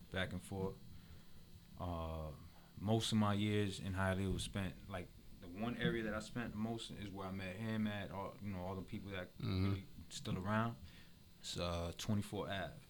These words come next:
Speaker 1: west side, you know what I'm saying? Over there by Lago Grande and shit.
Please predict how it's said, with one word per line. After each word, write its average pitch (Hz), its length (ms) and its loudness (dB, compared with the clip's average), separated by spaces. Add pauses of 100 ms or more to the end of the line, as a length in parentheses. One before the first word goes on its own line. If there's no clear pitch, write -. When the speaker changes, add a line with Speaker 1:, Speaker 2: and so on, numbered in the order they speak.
(480)
Speaker 1:
west 98 240 -4
side, 85 180 -4 (140)
you 90 80 -6
know 87 60 -2
what 87 40 -2
I'm 87 60 -4
saying? 87 400 -4
Over 92 100 -4
there 92 80 -4
by 92 160 -2
Lago 90 360 -2
Grande 90 420 -2
and 82 160 -8
shit. - 280 -6